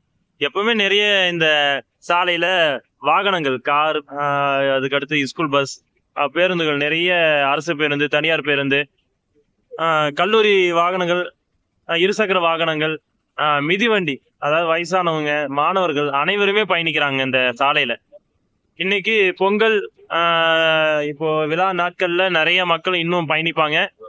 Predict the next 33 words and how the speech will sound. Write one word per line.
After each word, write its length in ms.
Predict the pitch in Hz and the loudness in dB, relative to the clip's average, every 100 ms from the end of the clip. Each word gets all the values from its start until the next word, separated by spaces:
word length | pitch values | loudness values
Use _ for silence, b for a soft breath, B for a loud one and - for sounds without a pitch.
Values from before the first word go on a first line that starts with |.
| - - | -20 -6
ஆனா 200 | 160 185 | -2 0
எவ்வளவு 320 | 170 185 196 | 2 2 2
தண்ணி 220 | 175 185 | 0 -2
தேங்கிட்டு 180 | 196 175 | 0 0
இருக்கு 260 | 175 160 147 | 0 -2 0
பாருங்க. 260 | 151 175 | 0 0
தண்ணி 380 | 190 175 233 247 | 0 0 2 2
எடுக்கிறதுக்கு 460 | 233 202 196 208 226 | 2 0 -2 -2 2
எவ்வளவு 280 | 202 220 | 2 2
செலவு 420 | 190 185 202 196 196 | 2 2 2 2 0
பண்றாங்கன்னு 380 | 185 180 185 | 0 0 0
தெரியல. 260 | 175 170 190 | 0 0 0
நகராட்சி 520 | 175 165 202 208 202 | 0 0 0 0 0
தான் 140 | 196 208 | 2 2
இது 120 | 190 | 0
உட்பட்டதுன்னு 380 | 180 196 185 190 | -2 -2 0 0
நினைக்கிறேன். 400 | 175 170 180 196 | 0 0 0 0
நகராட்சி 400 | 165 170 170 175 | 0 0 0 -2
தான் 80 | |
செலவு 380 | 175 165 175 160 | 0 0 0 0
பண்ணுதுன்னு 140 | 160 165 | 0 0
நினைக்கிறேன். 420 | 151 139 160 185 _ _ _ _ | -2 -2 -4 -6 _ _ _ _
அதுக்கு 320 | - 165 196 175 | -4 -2 0 0
பண்ற 280 | 196 254 247 | 0 -2 0
செலவுல 540 | 226 220 233 165 180 208 _ _ _ | 0 2 0 0 -2 -6 _ _ _
இந்த 420 | 190 190 180 170 | -2 2 4 2
சாலை 440 | 160 190 247 277 254 | 2 2 2 2 2
ஓரமே 320 | 240 240 247 | 2 2 0
கால்வாய் 640 | 208 214 233 220 196 185 | 0 0 2 2 4 2
ஏற்கனவே 380 | 185 190 202 196 | 2 0 -2 0
போயிட்டு 240 | 190 220 | 0 2
இருக்கு 180 | 196 160 | 0 0
பாருங்க. 240 | 135 123 | 0 -2